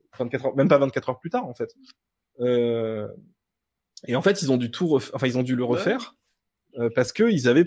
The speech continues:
Speaker 1: ils pensaient que Clinton, même eux qui avaient, qui avaient traité le truc en disant, « Ok, euh, c'est un clown, mais c'est un vrai sujet », et, euh,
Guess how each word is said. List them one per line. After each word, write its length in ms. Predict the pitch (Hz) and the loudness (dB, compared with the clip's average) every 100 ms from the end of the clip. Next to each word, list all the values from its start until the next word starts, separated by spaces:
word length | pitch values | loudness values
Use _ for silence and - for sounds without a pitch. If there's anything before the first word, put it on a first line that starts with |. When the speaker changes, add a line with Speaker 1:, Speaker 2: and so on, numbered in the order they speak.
| - | 2
Speaker 1:
ils 100 | 120 | -4
pensaient 300 | 123 - 220 | -4 0 -2
que 80 | 131 | -2
Clinton, 360 | - 127 185 | -6 -4 -4
même 340 | 123 143 185 208 | -2 2 6 6
eux 80 | 214 | 2
qui 240 | - 151 | 0 2
avaient, 360 | 139 143 151 - | 4 4 0 -4
qui 140 | 139 | -2
avaient 280 | 131 131 127 _ | -2 0 -6 _
traité 300 | - 180 180 | -2 2 2
le 60 | 170 | 0
truc 260 | - 185 | -6 -4
en 80 | 135 | -4
disant, « 260 | 131 139 147 | -4 -2 -2
Ok, 200 | 139 156 147 - _ _ _ _ | -2 -2 -4 -6 _ _ _ _
euh, 140 | 127 123 | -4 -2
c'est 180 | - 139 | 2 2
un 120 | 147 | 2
clown, 340 | 147 180 175 | 2 2 4
mais 120 | 143 | 2
c'est 140 | 123 135 | 0 -2
un 80 | 127 | -2
vrai 140 | 139 | -4
sujet », 580 | - 147 147 151 160 - | -4 -6 -2 0 0 -2
et, 160 | 123 120 | -4 -2
euh, 280 | 113 113 | -4 -6